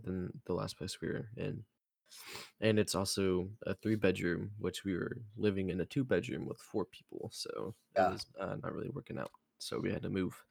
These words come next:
Speaker 1: And yeah, now me and my brother currently share a room together, and, uh,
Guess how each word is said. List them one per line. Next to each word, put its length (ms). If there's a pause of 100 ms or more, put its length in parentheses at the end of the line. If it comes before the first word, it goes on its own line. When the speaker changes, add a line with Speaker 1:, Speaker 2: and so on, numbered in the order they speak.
(920)
Speaker 1:
And 140
yeah, 180 (260)
now 160
me 160
and 60
my 80
brother 400
currently 500 (260)
share 260
a 60
room 200
together, 440 (140)
and, 500 (440)
uh, 480